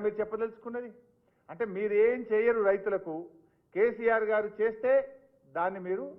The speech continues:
ఆపే ప్రయత్నం చేస్తారు, కుట్రలు చేస్తారు. కర్ణాటక రైతుల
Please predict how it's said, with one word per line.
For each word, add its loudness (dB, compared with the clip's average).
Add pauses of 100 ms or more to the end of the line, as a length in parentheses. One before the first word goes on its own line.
(180)
ఆపే -4
ప్రయత్నం -8
చేస్తారు, -18
కుట్రలు -6
చేస్తారు. -12 (520)
కర్ణాటక 0
రైతుల -2